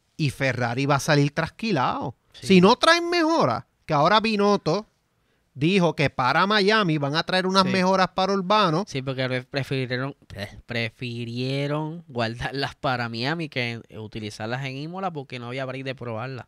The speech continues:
Speaker 1: Pero ya oficial.
Speaker 2: Sí,
Speaker 1: Van
Speaker 2: sí.
Speaker 1: a traer
Speaker 2: Miami
Speaker 1: mejoras
Speaker 2: y para
Speaker 1: para
Speaker 2: España van a traer otra cosita
Speaker 1: para
Speaker 2: más.
Speaker 1: España van a traer el setup más agresivo todavía.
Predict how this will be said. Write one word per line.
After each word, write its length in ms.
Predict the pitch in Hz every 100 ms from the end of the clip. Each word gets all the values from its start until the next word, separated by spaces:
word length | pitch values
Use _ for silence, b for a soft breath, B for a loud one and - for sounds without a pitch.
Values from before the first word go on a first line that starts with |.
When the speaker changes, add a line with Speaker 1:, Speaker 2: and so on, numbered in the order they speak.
| _
Speaker 1:
Pero 260 | 135 131 127
ya 380 | 123 131 185 190
oficial. 680 | 170 - - 151 131 101 -
Speaker 2:
Sí, 200 | 180 165
Speaker 1:
Van 160 | 135 147
Speaker 2:
sí. 40 |
Speaker 1:
a 80 | 180
traer 480 | - 190 190 196 180
Speaker 2:
Miami 120 | 131
Speaker 1:
mejoras 380 | 135 160 185 185
Speaker 2:
y 100 | 175
para 120 | 165
Speaker 1:
para 80 | 139
Speaker 2:
España 340 | - 165 175 151
van 80 |
a 40 | 143
traer 100 | 143
otra 140 | 143
cosita 140 | 135 135
Speaker 1:
para 140 | 143
Speaker 2:
más. 80 | 123
Speaker 1:
España 320 | 127 156 185
van 140 | 202 208
a 60 | 208
traer 300 | 202 214 226
el 120 | 214
setup 380 | 185 190 214 147
más 300 | 147 156 214 262
agresivo 560 | 185 147 - 160 151
todavía. 580 | 135 127 117 113 107 -